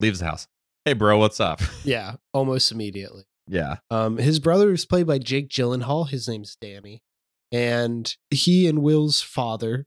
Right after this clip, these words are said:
Speaker 2: uh, was a career bank robber.
Speaker 1: L T.
Speaker 2: L T. And Will thinks that Jake left this behind and is now doing more legit stuff.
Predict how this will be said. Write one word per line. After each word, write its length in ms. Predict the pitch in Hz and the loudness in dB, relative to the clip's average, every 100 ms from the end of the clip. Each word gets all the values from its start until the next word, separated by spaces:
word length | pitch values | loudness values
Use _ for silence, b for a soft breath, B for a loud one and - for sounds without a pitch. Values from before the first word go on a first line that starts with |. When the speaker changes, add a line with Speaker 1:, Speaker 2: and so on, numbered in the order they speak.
| - | -4
Speaker 2:
uh, 280 | 110 107 107 | 0 0 -2
was 580 | 113 110 107 - - - | 0 0 2 0 -2 -4
a 100 | 120 | -4
career 800 | 113 - 143 143 147 147 143 135 _ _ - | -2 2 2 4 4 4 2 0 _ _ -4
bank 240 | 120 113 | -4 -2
robber. 420 | 107 95 101 - _ - | -4 -6 -8 -14 _ -4
Speaker 1:
L 160 | 113 123 | 0 0
T. 400 | - 104 82 - _ 123 | 0 -2 -2 -4 _ -2
Speaker 2:
L 160 | 131 | 0
T. 400 | 135 - 123 - _ | 0 -4 -6 -10 _
And 600 | 131 127 123 120 117 120 - _ _ 143 | -2 -2 0 -2 -2 -6 -14 _ _ 2
Will 480 | 151 165 165 - _ _ _ | 4 4 2 -2 _ _ _
thinks 460 | - 139 156 - 156 | -2 -2 0 0 2
that 260 | 147 147 135 | 2 0 -2
Jake 280 | 139 139 135 | -2 -2 -2
left 280 | 139 - | -2 0
this 160 | 147 - | -2 -2
behind 500 | 131 120 127 156 160 | -4 -4 -2 -2 -2
and 100 | 120 | -4
is 200 | 110 - | -4 -2
now 340 | 117 110 110 - _ _ _ - | 0 0 -4 -8 _ _ _ -2
doing 240 | 127 120 | 2 2
more 200 | 117 120 117 | 2 2 2
legit 400 | 117 107 120 - | 0 0 0 0
stuff. 420 | - 170 175 | 2 2 0